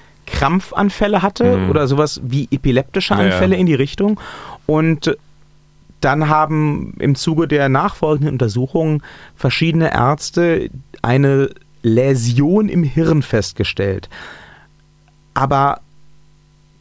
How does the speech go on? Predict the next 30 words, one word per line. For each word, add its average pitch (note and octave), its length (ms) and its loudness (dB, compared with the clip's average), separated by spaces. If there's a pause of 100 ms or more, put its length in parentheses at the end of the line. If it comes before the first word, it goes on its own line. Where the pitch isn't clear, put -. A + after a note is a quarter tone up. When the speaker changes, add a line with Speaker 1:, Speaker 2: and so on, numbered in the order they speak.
(540)
Speaker 1:
er D3+ 140 0
ist - 140 -4
überhaupt D#3 480 -2
nur F3 340 2
in D3 100 4
den C#3+ 120 4
Ruhestand D3 560 2
gegangen B2+ 380 0
oder C3+ 160 2
hat C3 100 -2
sich C3+ 120 -2
dazu C3+ 280 -4
überreden C3+ 540 2
lassen G2+ 320 0
zum A2 220 0
damaligen A2 400 2
Zeitpunkt, A#2 640 -2
weil A#2+ 280 0
er B2+ 100 2
nicht A2+ 460 -2
wusste, D#3 640 0 (800)
was A#2 360 -2
eine C#3+ 240 2
Läsion C3 580 2
im C#3+ 140 0
Hirn F3+ 320 2
bedeutet. B2+ 600 0 (140)
Speaker 2:
Mhm. F#2+ 300 -2
Speaker 1:
Ähm, C3 240 2
das B2 200 -4